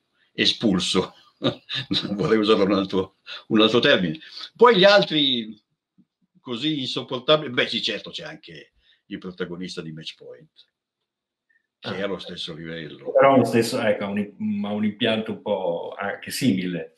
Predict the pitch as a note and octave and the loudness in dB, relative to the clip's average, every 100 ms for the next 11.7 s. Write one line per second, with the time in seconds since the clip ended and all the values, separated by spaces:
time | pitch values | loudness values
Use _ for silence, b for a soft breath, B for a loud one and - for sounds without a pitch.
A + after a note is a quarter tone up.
0 | - - F#2 F2 F2+ A2+ A2+ A2 - A2+ | -20 -14 -12 -10 -2 2 4 2 0 0
1 | G#2 - G2 F#2+ - F#2+ - b b b | 0 0 -4 -4 -4 -6 -8 b b b
2 | - G#2+ G#2+ A2 G#2+ B2+ A#2+ B2 G2+ G2+ | -8 -6 -2 0 4 4 4 2 2 0
3 | F#2 F2+ A2+ A2+ E2+ D2 D2 D2 - G#2 | -4 -6 -4 -4 -4 -10 -14 -16 -14 -10
4 | G#2 F#2+ A2 C3 F#3+ - D3+ B2 A2+ G#2+ | -8 -4 0 0 0 -8 -6 -2 -2 -2
5 | G#2+ G#2 G2 F#2+ G2+ - _ _ _ _ | -4 -4 -8 -8 -10 -10 _ _ _ _
6 | _ _ _ F#2+ E2+ D2+ D2+ F2+ F2+ E2 | _ _ _ -6 -6 -6 -6 -6 -4 -4
7 | D#2 D2 C#2 C2 B1 - D2+ E2+ G2 F#2+ | -4 -8 -12 -18 -18 -16 -8 -2 2 2
8 | F#2 E2+ b b - F#2 G2+ G2 F#2 A2 | 0 -2 b b -4 0 2 2 2 4
9 | F#2+ F#2+ F#2 F#2+ A#2 G#2 F#2 F#2 - A#2 | 4 4 2 2 4 4 4 4 4 2
10 | - b b b B2+ D3+ E3 B2 A2+ G2 | 0 b b b 2 4 4 4 2 4
11 | A2 B2 - A#2 G2+ F#2 | 4 4 4 2 2 -2